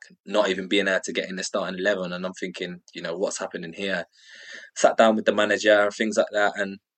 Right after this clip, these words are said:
you know, obviously this is open. I'm, I like to be honest as well, and there was an opportunity in the January to go to West Brom. I think they was, was willing to bid, you know, and I said to the manager, "This is me, this is time,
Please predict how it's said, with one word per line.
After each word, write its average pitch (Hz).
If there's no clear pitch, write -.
you 90
know, 85
obviously -
this 110
is 98
open. 98
I'm, 101
I 107
like 117
to -
be 101
honest 98
as 92
well, 101
and 92
there 107
was -
an 107
opportunity 107
in 101
the 90
January 98
to 95
go 95
to 95
West 92
Brom. 98
I -
think -
they 85
was, 85
was 90
willing 87
to -
bid, 98
you 90
know, 82
and 87
I 92
said 95
to -
the 87
manager, 85
"This -
is -
me, 85
this 82
is 80
time, 85